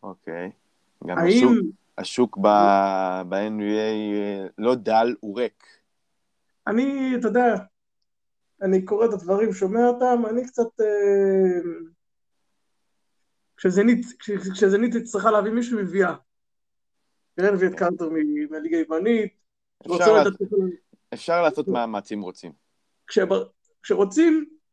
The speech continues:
Speaker 2: ויודעים, זאת אומרת, אתה יודע, אה, אה, ג'-, ג'ורדי קרויף, ניקח דוגמה מהכדורגל, כשג'ורדי קרויף הגיע למכבי תל אביב, אז אני זוכר, אחד ה-, אולי הרעיון הראשון שלו, אחד הרעיונות הראשונים, הוא אמר,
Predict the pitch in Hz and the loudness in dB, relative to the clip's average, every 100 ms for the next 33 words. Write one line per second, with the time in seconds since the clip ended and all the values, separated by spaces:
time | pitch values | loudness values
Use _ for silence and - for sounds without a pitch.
0 | - 175 190 208 196 247 294 190 - 190 | -14 -2 2 2 2 0 -2 -4 -6 -2
1 | 233 240 233 _ _ - _ _ _ _ | 0 0 -2 _ _ -20 _ _ _ _
2 | _ - 208 175 - - 165 156 151 151 | _ -2 2 2 -2 -6 -2 -2 -4 -6
3 | - 151 143 - _ _ _ - - 466 | -8 -10 -12 -16 _ _ _ -16 -12 -12
4 | - - 185 - - 190 220 208 - 214 | -12 -14 -18 -16 -2 2 4 2 0 4
5 | 233 233 - _ _ _ 240 202 202 180 | 4 2 -6 _ _ _ -12 -6 -2 -2
6 | 165 180 190 185 160 156 196 165 - - | -2 -4 -2 -4 -4 -2 -2 -2 -6 -2
7 | 196 180 - 202 202 170 202 196 165 180 | -2 -2 0 2 2 -2 -2 -2 -2 -4
8 | 196 175 165 165 240 233 220 _ _ _ | -4 -4 -4 -4 -4 -4 -6 _ _ _
9 | _ _ _ _ _ - 160 156 170 247 | _ _ _ _ _ -8 -4 -4 0 0
10 | 220 226 208 196 - 185 240 233 208 220 | 0 0 0 0 -2 2 4 4 2 0
11 | 185 180 220 240 226 180 151 143 - 160 | -2 -2 -2 0 0 0 -6 -10 -8 -6
12 | 196 196 190 175 180 175 165 165 220 240 | -4 -4 -6 -10 -8 -8 -8 -4 0 0
13 | 233 | 0